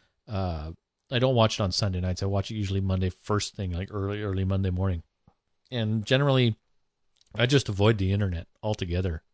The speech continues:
until I watch the episode. Like, I don't go on,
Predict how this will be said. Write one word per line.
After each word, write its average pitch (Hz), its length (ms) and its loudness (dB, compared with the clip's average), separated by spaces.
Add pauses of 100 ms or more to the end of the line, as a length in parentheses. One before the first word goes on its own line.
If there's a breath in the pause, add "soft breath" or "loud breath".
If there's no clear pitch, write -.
until 85 360 -6
I 78 80 -6
watch 82 280 -6
the 78 120 -10
episode. 85 400 -12 (360)
Like, 87 140 -8
I 104 80 0
don't 104 160 0
go 101 140 2
on, 92 160 -4